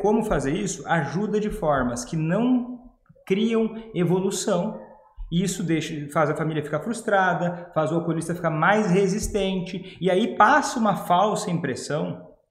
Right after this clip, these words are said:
de que não tem como ajudar quem não quer ser ajudado, mas isso não é verdade, né? Cientificamente comprovado, e eu vejo isso todos os dias, né?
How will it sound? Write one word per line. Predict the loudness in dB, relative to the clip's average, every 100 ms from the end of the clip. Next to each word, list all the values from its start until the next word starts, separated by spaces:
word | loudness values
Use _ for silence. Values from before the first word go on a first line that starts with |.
| _ _ -8
de | -2
que | 0
não | 0
tem | 0 2
como | 2
ajudar | 2 2 2 0
quem | -2
não | -4
quer | -4 -8
ser | -8
ajudado, | -10 -8 -8 -8 -4
mas | -4 -4
isso | -4 -4
não | -2
é |
verdade, | -2 0 -2 -2 -4 -10
né? | -8 -6
Cientificamente | 2 2 4 0 -2 -4 -4
comprovado, | -6 -6 -4 0 0 0
e | 0
eu |
vejo | 0 -2 -2
isso | -2 -4 -4
todos | -2 0
os | 0
dias, | 0 0 0
né? | -4